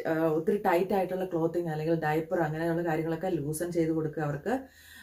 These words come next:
ആ, oxygen കൊടുക്കുക, Oxygen hundred percentage deliver ചെയ്യുക. കാരണം ഇത് സൈനോട്ടിക് എപ്പിസോഡാണ്, ഹൈപ്പർ, ആ,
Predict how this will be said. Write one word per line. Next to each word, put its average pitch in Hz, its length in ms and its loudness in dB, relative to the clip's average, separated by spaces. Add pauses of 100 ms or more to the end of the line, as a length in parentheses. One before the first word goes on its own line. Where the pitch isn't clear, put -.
(180)
ആ, 160 60 -2
oxygen 202 600 4 (240)
കൊടുക്കുക, 156 480 2
Oxygen 185 300 0
hundred 175 280 0
percentage 160 520 0
deliver 165 540 2
ചെയ്യുക. 170 560 0 (500)
കാരണം 196 280 4
ഇത് 285 80 6
സൈനോട്ടിക് 226 640 2
എപ്പിസോഡാണ്, 208 800 0
ഹൈപ്പർ, 165 360 0
ആ, 156 440 -2